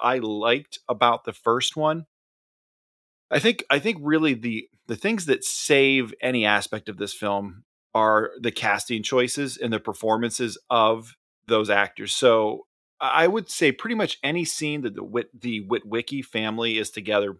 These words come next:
those three together work really well. That's, that's a lot of fun.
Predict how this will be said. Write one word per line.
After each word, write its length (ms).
those 300
three 240
together 600
work 240
really 300
well. 240
That's, 600
that's 320
a 60
lot 260
of 80
fun. 380